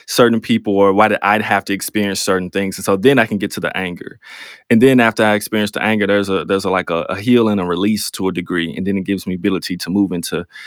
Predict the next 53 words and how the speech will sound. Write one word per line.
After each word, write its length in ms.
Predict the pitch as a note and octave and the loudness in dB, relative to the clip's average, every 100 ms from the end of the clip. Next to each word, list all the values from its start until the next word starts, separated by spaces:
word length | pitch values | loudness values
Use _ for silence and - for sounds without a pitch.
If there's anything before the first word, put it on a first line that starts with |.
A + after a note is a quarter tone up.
| - _ - A#2 | -20 _ -4 0
either 160 | G2 | 2
action 460 | - F#2+ A2+ - D3 | 2 0 0 -2 0
or 80 | G#2+ | 0
just 200 | G2+ - | 0 0
be 120 | G#2 | 2
able 160 | G2+ F#2+ | 2 0
to 80 | |
be 180 | F2+ G#2 | -2 -2
with 260 | F#2 G#2+ G#2 _ _ | 2 2 0 _ _
whatever 400 | G2 G#2 G2+ F#2 | 0 2 2 2
that 180 | F2 - | 0 0
is. 460 | F2+ C2 A1+ - - _ _ | -2 -4 -6 -12 -16 _ _
Yeah. 260 | F#2 D#2+ | -2 -2
So, 320 | C2 C#3 B2 G#2+ - - - | 2 4 4 0 -12 -16 -16
so 160 | - C#3+ | -2 2
that's 220 | C3+ E3 | 4 4
important 340 | F3 D3+ D3+ C3+ | 2 2 2 4
to 80 | |
understand, 480 | B2 A#2+ - B2+ A#2+ | 2 2 2 2 4
but 80 | G#2+ | 4
that's 380 | A2 A#2+ - - | 4 2 -2 -10
because 400 | G2 A#2 - A2+ | -2 0 2 2
of 80 | A2+ | 2
the 100 | G2+ | 2
work 260 | G2+ A#2+ | 2 2
that 100 | - | 4
I've 160 | A#2 G#2+ | 4 4
been 160 | G#2+ G#2+ | 2 4
doing 500 | B2+ A#2+ F2 E2+ G2 - | 4 4 0 -4 -10 -2
that 160 | G#2 | 2
I 140 | G2+ F#2+ | 4 4
understand 520 | A2 G#2 - A2+ G#2+ | 2 0 0 0 2
that 140 | F#2+ | 0
now, 240 | F2+ E2 C#2 | 0 -4 -2
right? 280 | F#2+ G#2+ - | 0 0 0
Because 380 | A2+ A2 A2+ G#2 - - - - | 0 2 2 2 -6 -20 -6 0
I 40 | |
don't 140 | A#2 B2 | 2 4
get 140 | B2 | 0
to 160 | A#2+ - | -2 0
anger 280 | A#2 A2+ G#2+ | 2 2 2
really 240 | G#2+ G#2+ | 2 2
quickly 400 | G2+ B2 B2 G2 | 0 -2 0 -2
naturally, 460 | F#2+ F#2+ - D#2+ E2 | 0 -2 -4 -6 -2
right? 160 | F2+ | -2
It's 140 | G2 A2+ | -2 -2
not, 100 | G2+ | -2
it's 100 | A#2 | 0
not 140 | A2 | 0
a 60 | G2 | 2
natural 360 | G2+ G2+ F#2+ | 0 -2 -4
thing, 440 | F2+ G#2 F#2 D#2+ F2 | -2 -2 -2 -6 -4
but 300 | G2+ F#2+ | 0 0